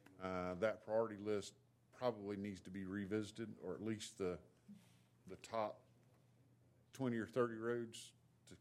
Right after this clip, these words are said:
kinda see where we are on that, and we may want to,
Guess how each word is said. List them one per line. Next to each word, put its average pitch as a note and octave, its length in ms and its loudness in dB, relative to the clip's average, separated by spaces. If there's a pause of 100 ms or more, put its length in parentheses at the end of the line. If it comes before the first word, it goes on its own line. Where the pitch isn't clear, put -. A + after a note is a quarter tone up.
(120)
kinda F2+ 180 -4
see - 260 -2
where G#2 220 4
we G2 160 -2
are G2 240 0 (720)
on G2+ 120 -2
that, G2 240 6
and F#2+ 80 -6
we F#2+ 120 -2
may G#2+ 180 2
want G2 300 -2
to, F#2+ 340 -2